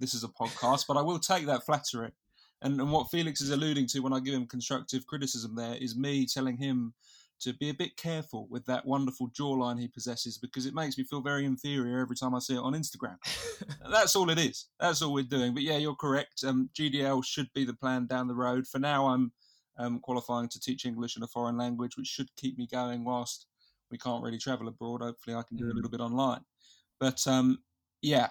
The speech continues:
Speaker 1: me and Felix, good friends, and, and, um, I, I'm very pleased to get into the discussion today.
Speaker 2: Yeah, we're pleased to have you, man. Absolutely.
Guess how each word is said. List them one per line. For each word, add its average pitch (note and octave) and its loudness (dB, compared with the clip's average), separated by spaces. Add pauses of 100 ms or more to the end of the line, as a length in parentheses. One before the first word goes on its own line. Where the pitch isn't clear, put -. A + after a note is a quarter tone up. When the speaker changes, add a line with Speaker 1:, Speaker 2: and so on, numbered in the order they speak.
(140)
Speaker 1:
me C#3 2
and B2+ 4
Felix, B2 2
good B2 -2
friends, B2+ 2
and, A#2+ 0
and, A#2+ 0
um, A#2+ -2 (200)
I, B2 0
I'm B2 2
very C3+ 2
pleased B2+ -2
to B2+ -10
get B2+ -4
into B2 -6
the A#2+ -6
discussion A#2+ -10
today. A#2+ -8 (1160)
Speaker 2:
Yeah, B2+ -16
we're F#2 -14
pleased A2+ -6
to G2 -6
have G#2+ -4
you, G2 -4
man. G2+ -6
Absolutely. G2 -8